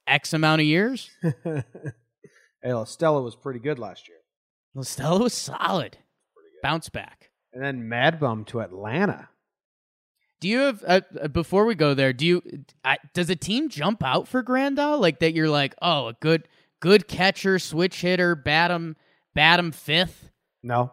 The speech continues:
Speaker 2: but I don't, I'm not really familiar with every cat-, the catching landscape. 'Cause
Speaker 1: Yeah.
Speaker 2: it's such a weak position.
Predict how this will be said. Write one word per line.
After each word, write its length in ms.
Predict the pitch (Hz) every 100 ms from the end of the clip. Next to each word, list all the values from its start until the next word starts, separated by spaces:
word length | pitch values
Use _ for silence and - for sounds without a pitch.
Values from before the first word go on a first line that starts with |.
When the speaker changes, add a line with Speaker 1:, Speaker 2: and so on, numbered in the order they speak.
| _ _ _ _ _ _
Speaker 2:
but 100 | 123
I 80 | 156
don't, 180 | 170 - -
I'm 60 |
not 120 | 175 190
really 200 | 190 156
familiar 440 | - 139 147 143
with 140 | 127 -
every 300 | 127 120 120 113 _ _ _ _ _ _ _ _
cat-, 300 | - 127 _
the 60 | 120
catching 460 | - 131 - 127 107
landscape. 600 | 110 107 104 - 92 - _ _ _ _ _ _ _ _
'Cause 60 | 123
Speaker 1:
Yeah. 120 | 120
Speaker 2:
it's 160 | 139 -
such 260 | 170 165
a 60 | 185
weak 360 | 139 147 -
position. 480 | 147 104 120 - -